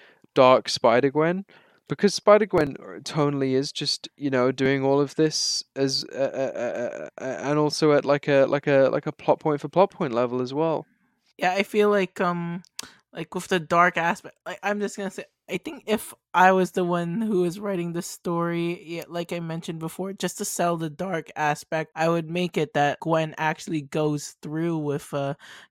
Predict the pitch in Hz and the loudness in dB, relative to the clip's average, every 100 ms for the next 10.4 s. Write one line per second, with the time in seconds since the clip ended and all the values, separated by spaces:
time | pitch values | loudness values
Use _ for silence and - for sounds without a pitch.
0 | - 180 156 151 143 143 139 147 151 - | -4 0 0 -2 -6 -2 -2 0 -4 -4
1 | 156 151 151 151 151 151 156 - 151 156 | 0 2 2 0 0 -2 -4 -10 -12 -6
2 | 147 - 160 - 170 165 165 147 139 139 | -6 -4 -4 -4 -2 -2 -2 -4 -2 -2
3 | 139 139 151 147 156 202 - - 143 147 | -4 -8 -10 -8 -6 -4 -4 -4 -4 -2
4 | 147 - - 135 131 131 160 147 143 - | -2 -4 -14 -6 -6 -4 -6 -4 -6 -6
5 | 143 160 147 147 - - 147 143 139 143 | -6 -6 -4 -6 -8 -4 -2 0 0 -2
6 | - 147 139 139 143 - - _ - 151 | -2 -2 -2 -2 -4 -10 -20 _ -2 -2
7 | 147 139 180 160 - - 156 175 175 175 | -2 -6 -4 -6 -6 -2 0 0 0 0
8 | 165 220 170 165 170 160 156 156 151 165 | 0 -2 0 2 2 0 -4 -2 0 0
9 | 175 180 214 151 135 - 185 - _ - | 0 -2 -2 -4 -4 -10 -20 -20 _ -6
10 | 160 196 220 - | 4 8 8 4